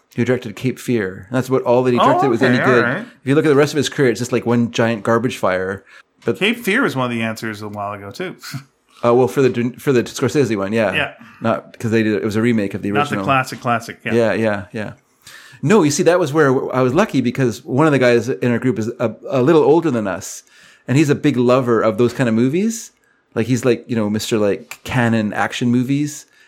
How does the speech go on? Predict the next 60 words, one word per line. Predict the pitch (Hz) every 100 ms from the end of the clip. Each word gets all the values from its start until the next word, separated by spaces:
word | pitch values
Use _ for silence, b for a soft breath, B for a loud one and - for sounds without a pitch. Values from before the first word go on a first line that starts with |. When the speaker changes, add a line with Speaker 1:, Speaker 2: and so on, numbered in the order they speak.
| b
Speaker 1:
kind | -
of | 135
a | 131
guy. | 135 151
So | 147 127
whenever | 107 120 123
those | 120 120
come | 127
up, | 135
I'm | 117
like, | 113 110 -
"Oh, | 147
this | 165
is | 139
canon. | 180 165 147
This | 165
is | 135
for | 165
you, | 185
Mike." | 143 127
Speaker 2:
<laughs> | 190 175 196
Speaker 1:
"All | 180 180 160 147
right, | 143
who's | 180 147
this? | 139
Who's | 151 135 -
the | 139
first | - 156 139
actor?" | 117
"Okay, | 135
you're | 156 139
gonna | 151
love | 160
this. | 151 139
You're | 139
gonna | 143
love | 139
it. | 143 -
You're | 127
gonna | 135
know | 131
it | 131
right | 139
away. | 139 135 135 135 b b _
Chuck | - 160
Norris, | 143 117 104 104 - B B B B B _ -
nineteen | 120 123
eighty-six." | 143 147 143 131 -
He's | 113
like, | 117
"Oh, | 214 214 165 -
oh, | 170 151
that's | 165 - -
the, | 151 135 120 B B B
that's | 160 -
the | 170
one. | 160 156
It's | 131
like, | 151 143 143
uh, | 135 120 117 113